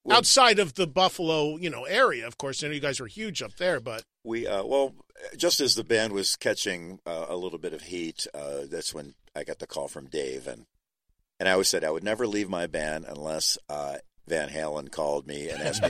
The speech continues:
Speaker 1: to
Speaker 2: <laughs>
Speaker 1: join, and they said, "It's David Lee Roth." I go, "Close enough." <laughs>
Speaker 2: Let me just say this, and this is me saying it right now. I think there's a lot of people that wish that Billy got a call from Dave along with, uh,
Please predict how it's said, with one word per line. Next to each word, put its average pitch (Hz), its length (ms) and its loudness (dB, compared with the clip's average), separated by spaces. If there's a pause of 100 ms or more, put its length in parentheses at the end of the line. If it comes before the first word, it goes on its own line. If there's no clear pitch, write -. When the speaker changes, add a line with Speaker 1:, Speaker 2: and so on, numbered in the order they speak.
(100)
Speaker 1:
to - 0 -
Speaker 2:
<laughs> - 60 0
Speaker 1:
join, 78 360 -2 (360)
and 82 220 -4
they 78 80 -6
said, 85 240 -2
"It's 92 180 -2
David 104 240 2
Lee 95 80 0
Roth." 85 240 0
I 69 40 -12
go, 71 200 -4
"Close 127 220 4
enough." 92 280 0 (300)
<laughs> - 260 -10
Speaker 2:
Let 180 840 4
me 208 80 6
just 226 240 6
say 214 160 10
this, 220 240 10
and 180 100 0
this 175 140 2
is 143 100 -4
me 202 200 6
saying 247 340 8
it 240 80 6
right 240 220 4
now. 262 400 6
I 156 100 4
think 185 240 2
there's 175 220 4
a 165 80 0
lot 185 520 8
of 220 120 0
people 226 380 4
that 175 200 4
wish 208 480 4
that 143 220 0
Billy 190 280 4
got 185 220 4
a 180 60 2
call 208 320 6
from 185 240 -4
Dave 220 400 6
along 180 400 4
with, 170 280 2 (440)
uh, 160 320 8